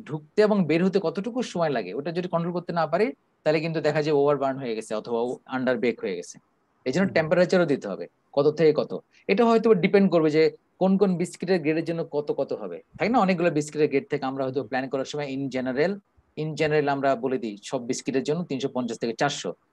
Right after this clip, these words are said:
Speaker 1: আমি যদি
Speaker 2: হুম।
Speaker 1: স্পেসিফিক cookies করি কোনো একটা particular, তার জন্য হয়তো বা থাকবে যে তিনশো পঞ্চাশ থেকে temperature রেঞ্জটা কমতে পারে এবং টাইমিংটাও vary করতে পারে। তো এটা একটু স্পেসিফিক্যালি, আহ, টেম্প-, টাইমটা দিতে হবে।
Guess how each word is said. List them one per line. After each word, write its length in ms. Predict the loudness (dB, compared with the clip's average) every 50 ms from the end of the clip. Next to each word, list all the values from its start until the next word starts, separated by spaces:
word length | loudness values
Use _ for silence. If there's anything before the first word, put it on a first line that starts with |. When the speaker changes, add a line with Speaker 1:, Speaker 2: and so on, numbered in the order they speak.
| _ _ _
Speaker 1:
আমি 180 | -2 0 2 2
যদি 280 | 2 2 4 4 4
Speaker 2:
হুম। 80 | 2 0
Speaker 1:
স্পেসিফিক 480 | -2 -2 -2 0 0 0 -4 -6 -4
cookies 320 | -4 -4 -4 -2 -4 -6 -2
করি 220 | 0 2 2 2
কোনো 180 | 0 -2 -2 -4
একটা 180 | -2 -2 -2
particular, 420 | 0 0 -2 -2 -4 -4 -4 -4 0
তার 160 | 0 -2 0
জন্য 180 | 0 -2 -4 -4
হয়তো 180 | -4 -4 -4
বা 60 | -4
থাকবে 320 | -4 -6 -8 -8 -6 -6 -6
যে 160 | -4 -6 -6
তিনশো 360 | -6 -6 -8 -6 -6 -6 -8 -6
পঞ্চাশ 300 | -4 -4 -4 -4 -6 -6
থেকে 160 | -4 -6 -4 -2
temperature 520 | -2 -2 -2 -2 -2 0 0 0 0 0 -4 _ _ _ _ 0
রেঞ্জটা 340 | 2 2 2 2 0 -2 0
কমতে 280 | 0 0 0 0 0
পারে 280 | 0 0 0 0 -2 -4 -8 _ _ _ _ _
এবং 180 | -10 -8 -8 -2 0
টাইমিংটাও 440 | 0 0 0 -2 -2 0 0 0 0
vary 200 | -2 -6 -8 -10
করতে 240 | -12 -16 -18 -20
পারে। 140 | -20 -20 -20 -20 _ _ _ _ _ _ _ _ _ _ _ _ _ _ _ _ _ _ _
তো 60 | 0
এটা 120 | 2 2 0
একটু 200 | 2 2 2 2
স্পেসিফিক্যালি, 540 | 2 0 -2 -2 0 2 2 4 4 4 4
আহ, 140 | 4 4
টেম্প-, 400 | 4 2 0 0 0 0 0 0
টাইমটা 340 | -2 -2 -4 -4 0 0 0
দিতে 220 | 0 0 -2 -2 -2
হবে। 260 | 0 0 0 0